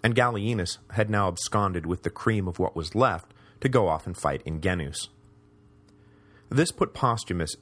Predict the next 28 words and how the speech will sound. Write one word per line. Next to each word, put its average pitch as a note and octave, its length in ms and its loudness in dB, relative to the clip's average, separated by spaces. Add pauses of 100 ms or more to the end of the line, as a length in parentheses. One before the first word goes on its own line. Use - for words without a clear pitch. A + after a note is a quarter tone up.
in G2+ 100 2
a - 20 4
very G2 260 2
tight E2 300 -4
spot, - 400 0 (380)
and F#2+ 120 0
put G#2+ 140 0
the - 60 -2
troops A#2+ 400 -2
remaining F#2 360 0
in D#2+ 100 -4
Gaul D#2 460 0 (160)
on C#2 240 -4
edge. C#2+ 420 -4 (880)
How C#3 180 6
were F3 100 0
they D3+ 140 2
supposed A2+ 400 0
to G#2 80 -2
defend E2 420 -2
the E2+ 140 -2
entire A2+ 480 0
frontier G#2 640 -2 (220)
when F#2 120 -2
they F#2 80 0
were F2 140 0
this A#2 320 -2 (100)
undermanned G#2 640 -2